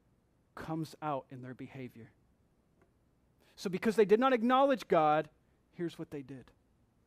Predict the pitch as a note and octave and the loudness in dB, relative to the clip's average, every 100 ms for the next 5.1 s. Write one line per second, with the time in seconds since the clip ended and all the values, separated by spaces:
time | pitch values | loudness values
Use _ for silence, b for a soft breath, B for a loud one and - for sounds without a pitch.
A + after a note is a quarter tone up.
0 | _ _ _ _ _ _ _ _ _ _ | _ _ _ _ _ _ _ _ _ _
1 | _ _ _ _ _ _ _ _ - F3 | _ _ _ _ _ _ _ _ -4 2
2 | A#3 C4+ C4 C4 C4 A#3+ C4 B3+ B3 F#3+ | 6 6 4 2 2 2 -2 0 0 2
3 | G#3+ B3+ B3+ G#3+ G3 F#3+ - - A3 A3+ | 4 4 2 0 0 0 -4 -6 -4 -4
4 | - E3+ - B3 - G3+ F3 F#3+ F#3 C#3+ | -6 -8 -4 -4 -2 0 4 6 6 4
5 | C#3+ | -2